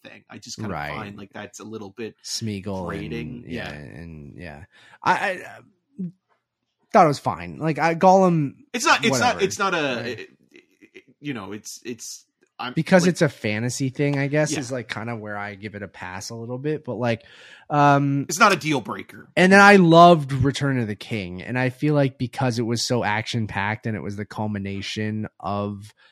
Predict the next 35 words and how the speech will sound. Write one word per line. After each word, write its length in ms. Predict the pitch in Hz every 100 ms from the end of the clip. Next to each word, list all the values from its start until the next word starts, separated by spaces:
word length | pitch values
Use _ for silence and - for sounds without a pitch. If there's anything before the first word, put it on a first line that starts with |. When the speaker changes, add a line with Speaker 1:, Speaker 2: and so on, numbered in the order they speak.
| _ -
Speaker 2:
the 120 | 107
three 320 | - 101 107
movies, 500 | 101 98 104 117 127
like, 180 | 113 107
I 80 | 101
think 220 | 110 107
that's 240 | 95 95
why 220 | 101 90 98
it 100 | 90
was 120 | 98
ultimately 600 | 80 - 98 87 95 90
my 220 | 76 90
favorite. 460 | - 95 95 123 131
I 80 | 101
feel 240 | - 101
like 200 | 98 92
its 120 | 85
pacing 680 | - - 95 95 107 107 110 _ _ _ -
was 200 | 104 87
relentless, 800 | 98 95 107 98 123 123 - -
and 160 | 82 95
I 80 | 95
feel 300 | - 107 101
like, 360 | 98 95 92 _ _ _ _
um, 460 | 87 76 76 80 87 98
the 140 | 110
action 280 | 95 104 110
sequences 640 | - 107 104 95 107 98
were 380 | 95 92 87 85
fantastic. 1000 | - 87 87 - 123 123 - 123 - - -
Um, 800 | 85 98 87 87 85 85 90 78 _
and, 320 | - 104 104 107
you 80 |
know, 220 | 147 117 110
it's 380 | 160 - -